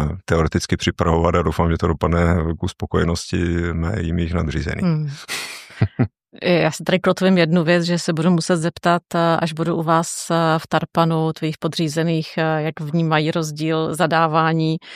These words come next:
Speaker 2: úkolů před třemi lety a nyní. Ale <laughs> to je jenom moje interní. A druhá věc,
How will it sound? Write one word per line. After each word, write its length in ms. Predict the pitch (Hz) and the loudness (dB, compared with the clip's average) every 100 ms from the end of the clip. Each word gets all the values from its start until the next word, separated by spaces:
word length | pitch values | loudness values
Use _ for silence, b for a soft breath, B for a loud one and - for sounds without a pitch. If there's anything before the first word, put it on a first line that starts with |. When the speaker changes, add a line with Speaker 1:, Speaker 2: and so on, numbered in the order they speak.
| B B B | B B B
Speaker 2:
úkolů 600 | 185 160 175 165 160 156 - _ _ | -6 -2 0 2 2 -2 -8 _ _
před 220 | - - - | -6 -6 -4
třemi 260 | - 160 | -2 0
lety 280 | 156 156 - | 0 0 -2
a 80 | 175 | 0
nyní. 300 | 180 160 147 - B B B B B - | 0 0 -2 -8 B B B B B 0
Ale 220 | 165 165 | 2 6
<laughs> 500 | 160 214 202 - 202 | 6 6 4 6 4
to 60 | 202 | 6
je 120 | 170 | 6
jenom 180 | 165 160 | 6 4
moje 200 | 160 156 | 2 0
interní. 680 | - 180 170 160 156 147 - | 2 0 2 0 0 -2 -2
A 220 | - 160 | 0 0
druhá 440 | 147 165 165 165 175 | 0 0 2 2 2
věc, 300 | 190 196 | 4 2